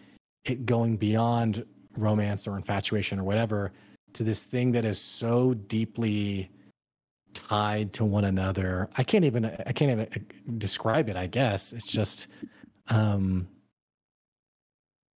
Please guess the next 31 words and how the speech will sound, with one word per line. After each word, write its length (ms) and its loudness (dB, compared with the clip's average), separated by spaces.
all, 220 4
I 80 4
guess, 160 4
I 120 -6
guess 180 4
what 80 4
I'm 80 4
getting 320 2
at 260 0
is 260 4
it 100 -8
doesn't 280 2
frust-, 560 -2
and 100 4
I 60 4
know 100 4
you 140 0
weren't 180 0
saying 100 -2
this 100 -2
for 100 -4
yourself, 420 -2
but 160 -6
it 60 0
doesn't 280 2
frustrate 560 0
me 160 4
that 140 2
we 80 0
can't 680 -2
get 320 0